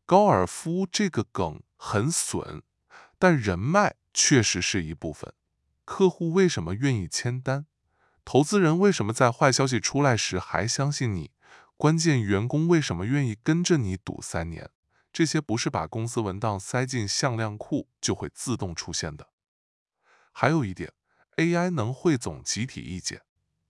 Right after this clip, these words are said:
不代表它就天然客观。谁提供材料，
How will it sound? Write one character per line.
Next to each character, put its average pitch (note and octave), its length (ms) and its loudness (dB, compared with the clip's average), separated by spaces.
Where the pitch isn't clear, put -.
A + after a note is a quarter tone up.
不 G2 120 2
代 A2 160 6
表 F2 200 0
它 - 140 -6
就 F#2 140 -4
天 A2+ 260 -2
然 E2+ 200 -2
客 F#2+ 220 -2
观。 D2 280 -4
谁 G#2+ 400 0
提 G#2+ 200 -6
供 A2+ 160 -4
材 E2 240 -6
料， G#2+ 280 -2